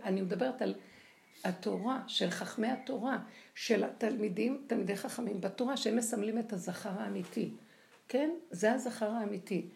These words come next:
שאין לו, הוא מבורר בדמיון, והוא פועל, אבל מה, עדיין יש נקודה אחת שיכולה להכשיל אותו,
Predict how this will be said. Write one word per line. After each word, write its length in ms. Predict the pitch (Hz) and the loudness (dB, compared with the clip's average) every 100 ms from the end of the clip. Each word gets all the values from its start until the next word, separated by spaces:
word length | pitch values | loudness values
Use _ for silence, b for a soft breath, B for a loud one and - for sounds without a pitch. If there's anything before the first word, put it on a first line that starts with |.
| B B | B B
שאין 440 | - 226 185 202 | -2 2 2 2
לו, 220 | 180 170 175 - | 2 2 -2 -2
הוא 100 | 214 | 4
מבורר 400 | 196 180 180 180 | 4 4 2 2
בדמיון, 600 | 175 151 185 240 294 285 269 B B | 0 0 2 4 4 2 -2 B B
והוא 140 | 190 180 | -2 -2
פועל, 340 | 180 247 247 294 285 B B - | 2 6 6 6 2 B B -8
אבל 240 | 180 185 | -2 0
מה, 460 | 185 233 302 277 240 - | 2 0 -2 -4 -8 -4
עדיין 400 | 185 170 233 240 | -2 0 0 0
יש 200 | 220 220 | -2 -4
נקודה 280 | - - 196 | -6 -4 -4
אחת 220 | 220 - | -4 -6
שיכולה 360 | - 175 175 185 | -4 -4 -4 -2
להכשיל 460 | 175 - - 170 | -4 -6 -4 -4
אותו, 260 | 170 - | -4 -8